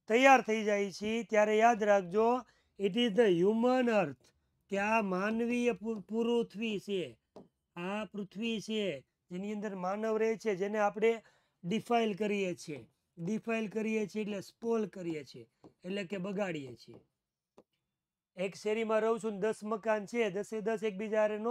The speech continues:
બોલતા હોય તો આપણે શેરીને બગાડીએ છીએ. બરાબર?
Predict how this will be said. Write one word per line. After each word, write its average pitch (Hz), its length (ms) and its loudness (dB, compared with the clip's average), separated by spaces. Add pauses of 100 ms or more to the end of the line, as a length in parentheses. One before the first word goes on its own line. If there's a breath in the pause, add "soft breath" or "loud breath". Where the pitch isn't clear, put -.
બોલતા 208 380 -2
હોય 143 260 -10 (640)
તો 196 40 4
આપણે 202 240 2
શેરીને 220 360 -2
બગાડીએ 220 460 0
છીએ. 117 220 -18 (3250)
બરાબર? 220 320 -8